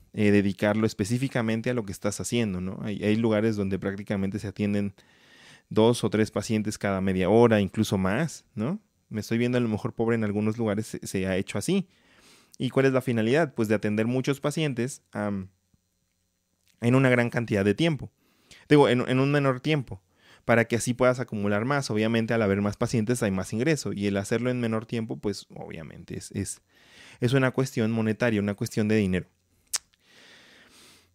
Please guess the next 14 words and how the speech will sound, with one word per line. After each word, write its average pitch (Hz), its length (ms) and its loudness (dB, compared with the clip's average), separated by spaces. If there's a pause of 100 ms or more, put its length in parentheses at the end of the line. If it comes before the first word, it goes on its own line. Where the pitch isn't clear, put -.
Am, 123 600 0 (480)
de 147 80 4
hecho, 196 360 2 (220)
ah, 110 400 0
todavía 123 460 2
cuando 110 580 0
hace 113 160 -6
unos 127 260 0
años 120 520 -2
se, - 360 -4
se - 140 -6
tenía 113 380 0
como 107 240 0
mal... 104 420 -2